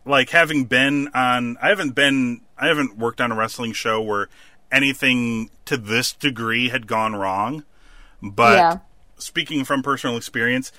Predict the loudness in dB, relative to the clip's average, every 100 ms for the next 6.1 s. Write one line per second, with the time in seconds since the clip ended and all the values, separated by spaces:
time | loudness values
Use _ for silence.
0 | -20 -10 -4 -2 0 0 2 2 2 2
1 | 0 -6 -6 -4 -2 0 -2 2 2 2
2 | 4 4 4 2 0 -2 -2 -6 -12 -20
3 | -20 -20 -18 -6 2 2 2 0 0 -2
4 | -2 -2 0 0 2 0 0 4 6 6
5 | 2 0 0 -2 -2 -4 -2 2 4 4
6 | 2